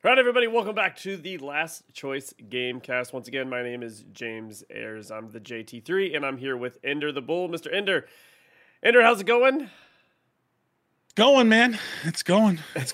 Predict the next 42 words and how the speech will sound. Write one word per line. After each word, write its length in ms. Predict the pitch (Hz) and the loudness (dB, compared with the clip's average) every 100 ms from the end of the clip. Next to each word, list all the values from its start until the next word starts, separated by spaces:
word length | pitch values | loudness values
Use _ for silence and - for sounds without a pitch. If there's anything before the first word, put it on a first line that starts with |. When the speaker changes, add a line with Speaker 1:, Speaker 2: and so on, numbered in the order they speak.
| 139 | -8
Speaker 2:
it's 180 | 139 | -8
a 60 | 143 | -6
day. 400 | 127 156 170 127 - | 0 2 2 0 -8
<laughs> 140 | - | -18
It's 140 | 123 127 | -16 -14
a 40 | |
day. 260 | 120 151 143 | -6 -2 -2
We're 120 | 127 | -2
getting, 320 | 127 135 123 | -2 -4 -6
we're 100 | 123 | -8
getting 220 | 131 151 | -4 -4
some 240 | 131 147 151 | -4 -4 -2
in 120 | 160 | -2
today. 340 | 135 120 98 - _ _ _ _ | 0 0 -2 -6 _ _ _ _
Getting 140 | 123 | 4
Speaker 1:
All 80 | 185 | 6
Speaker 2:
some 60 | 214 | 8
Speaker 1:
right. 220 | 190 139 | 8 6
Speaker 2:
content 220 | 127 104 | 0 -6
in. 220 | 107 98 - _ _ _ _ _ | -8 -8 -14 _ _ _ _ _
Speaker 1:
Listen, 460 | 196 196 151 120 113 _ _ | -2 -2 -4 -6 -12 _ _
I'm 100 | 151 | -8
kind 220 | 160 214 | -2 -2
of 20 | |
Speaker 2:
Got 80 | 190 | -2
some 140 | - 175 | -4 -2
Speaker 1:
excited 180 | 139 127 | -2 -4
to 0 | |
talk 220 | 110 127 113 | -8 -8 -6
about 240 | 113 110 | -8 -10
this 440 | 110 117 - - _ _ _ _ _ | -10 -16 -18 -20 _ _ _ _ _
'cause 180 | _ 156 | _ -8
we're 160 | 170 220 | -4 -4
small, 340 | - 160 127 127 151 | -2 -2 -2 -4 -10
we're 140 | 196 | -10
small 300 | - 143 117 | -8 -6 -6
time 360 | - - 110 101 | -8 -10 -10 -10
streamers. 540 | - 110 110 127 - _ _ _ | -16 -14 -14 -18 -20 _ _ _
You 80 | 151 | -10
know, 120 | 135 | -8
we've 140 | 135 139 | -8 -4
got, 300 | 143 117 | -2 -2